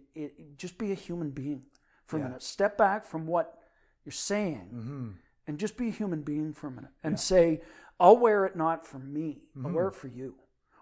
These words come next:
Speaker 1: Or I'll wear it for your parents."
Speaker 2: Yeah. I'll, I'll wear it for your parents even if I don't believe in it.
Speaker 1: Yeah.
Speaker 2: Right?
Speaker 1: Yeah,
Speaker 2: Even
Speaker 1: totally.
Speaker 2: if I don't believe it's deadly or whatever,
Speaker 1: Totally.
Speaker 2: I'm gonna do it
Speaker 1: Yeah.
Speaker 2: because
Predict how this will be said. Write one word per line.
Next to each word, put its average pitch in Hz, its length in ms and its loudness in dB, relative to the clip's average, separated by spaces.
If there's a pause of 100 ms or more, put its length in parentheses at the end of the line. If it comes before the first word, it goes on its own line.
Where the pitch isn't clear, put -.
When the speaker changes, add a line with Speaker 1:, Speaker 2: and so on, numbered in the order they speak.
Speaker 1:
Or 175 140 8
I'll 170 80 8
wear 175 200 4
it 175 60 -10
for 156 140 -6
your 151 120 -6
parents." 123 340 -14
Speaker 2:
Yeah. 139 260 -4 (120)
I'll, 196 240 2
I'll 240 180 6
wear 202 180 2
it 208 120 -8
for 196 100 -6
your 160 100 0
parents 151 420 -6
even 165 220 -4
if 165 120 -6
I 139 60 0
don't 135 200 -4
believe 117 260 -8
in 101 80 -14
it. 104 100 -20 (160)
Speaker 1:
Yeah. 196 220 8 (240)
Speaker 2:
Right? 147 300 -4
Speaker 1:
Yeah, 233 100 8
Speaker 2:
Even - 100 -6
Speaker 1:
totally. 247 340 8
Speaker 2:
if 247 100 2
I 233 100 6
don't 220 200 6
believe 196 340 4
it's 156 100 -4
deadly 175 320 4
or 160 100 0
whatever, 175 460 2 (280)
Speaker 1:
Totally. 220 200 8
Speaker 2:
I'm 214 80 4
gonna 202 160 0
do 160 280 2
it 139 180 -4
Speaker 1:
Yeah. 165 80 2
Speaker 2:
because 160 340 -2